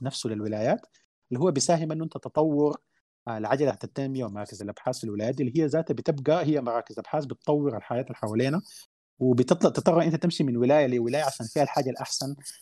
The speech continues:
أو فيها الخدمة الأحسن أو فيها ال-، الناس الدايين يشتغلوا مثلًا في الهاي تك لازم يمشوا يشتغلوا في بورسودان. معظم شركات الهاي تك في السودان مثلًا قاعدة في بورسودان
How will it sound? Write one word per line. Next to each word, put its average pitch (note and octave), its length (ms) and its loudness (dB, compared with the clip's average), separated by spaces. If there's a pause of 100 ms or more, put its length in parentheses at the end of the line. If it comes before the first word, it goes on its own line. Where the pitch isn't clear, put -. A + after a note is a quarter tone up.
أو C3+ 60 4
فيها C#3+ 160 6
الخدمة B2+ 300 0
الأحسن B2 420 -4
أو B2 80 -4
فيها B2 440 0 (420)
ال-، A2+ 160 0
الناس A#2 500 0
الدايين B2 240 2
يشتغلوا C3 320 0
مثلًا B2+ 180 -2
في - 80 -8
الهاي C3+ 220 0
تك - 320 -4
لازم C3 200 2
يمشوا - 140 -6
يشتغلوا C3 240 -4
في A#2 100 -8
بورسودان. A#2+ 480 -6 (580)
معظم B2+ 200 -2
شركات A#2 320 -4
الهاي B2 180 0
تك B2+ 120 -4
في - 60 -10
السودان A#2+ 340 -2
مثلًا A#2 240 -6
قاعدة A2+ 180 -4
في A#2+ 100 -12
بورسودان B2+ 440 0